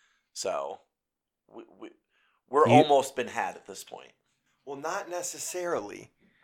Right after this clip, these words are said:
Speaker 3: Because you two are wearing guard uniforms and we're invisible.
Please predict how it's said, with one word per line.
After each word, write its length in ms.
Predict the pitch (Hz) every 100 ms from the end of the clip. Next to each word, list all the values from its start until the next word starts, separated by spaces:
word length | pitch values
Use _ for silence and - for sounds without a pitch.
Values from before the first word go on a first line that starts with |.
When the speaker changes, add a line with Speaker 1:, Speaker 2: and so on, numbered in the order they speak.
| _ _ _ _
Speaker 3:
Because 420 | - 131 160 123 110
you 260 | 117 175
two 260 | 185 - 185
are 140 | 151 123
wearing 520 | 107 139 170 151 120
guard 400 | 120 131 160 143
uniforms 680 | 113 147 151 - 104 92 98
and 220 | 98 117 104
we're 220 | 151 175
invisible. 760 | 135 104 139 139 107 - -